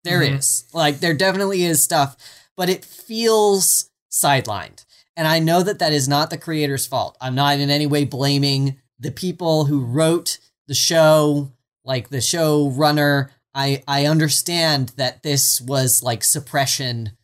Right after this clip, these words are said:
Speaker 1: by, like, the network, but the, the end result is that this is frustrating to watch.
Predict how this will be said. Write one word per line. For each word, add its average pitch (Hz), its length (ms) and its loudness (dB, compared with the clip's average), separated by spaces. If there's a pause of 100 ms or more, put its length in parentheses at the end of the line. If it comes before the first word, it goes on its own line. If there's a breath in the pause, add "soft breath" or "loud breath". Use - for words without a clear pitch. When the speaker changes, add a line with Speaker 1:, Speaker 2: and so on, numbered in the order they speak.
(160)
Speaker 1:
by, 113 560 -2 (320)
like, 113 320 -10
the 127 140 0
network, 104 680 -4 (580)
but - 300 -2 (160)
the, 139 300 -4
the 139 340 -4
end 208 220 -2
result 175 580 2
is 143 280 0
that 120 260 -2
this 151 200 0
is 147 380 0
frustrating 156 720 -2
to 131 140 -4
watch. - 500 -12